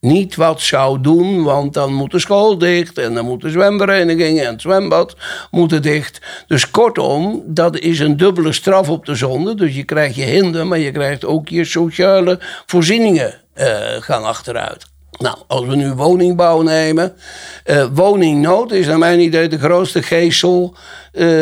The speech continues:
die de maatschappij kan, eh, kan treffen. Eh, kort na de oorlog hebben we dat gehad. En als je kinderen die willen, samen willen gaan wonen, geen mogelijkheid geeft om te wonen, dat is vreselijk. Alleen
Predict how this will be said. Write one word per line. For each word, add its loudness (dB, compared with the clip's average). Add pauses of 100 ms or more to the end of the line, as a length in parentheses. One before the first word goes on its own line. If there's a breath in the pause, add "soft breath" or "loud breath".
(140)
die -2
de -2
maatschappij 0
kan, -4
eh, 2 (240)
kan -2
treffen. -6 (380 loud breath)
Eh, 2 (360)
kort 0
na -2
de -4
oorlog 2
hebben 0
we 2
dat 0
gehad. 0 (240 loud breath)
En 0
als 0
je -6
kinderen 0
die 0
willen, -2
samen 2
willen 2
gaan 0
wonen, 0
geen 2
mogelijkheid 0
geeft -4
om -6
te -8
wonen, 2
dat -4
is -12
vreselijk. -6 (280 loud breath)
Alleen 2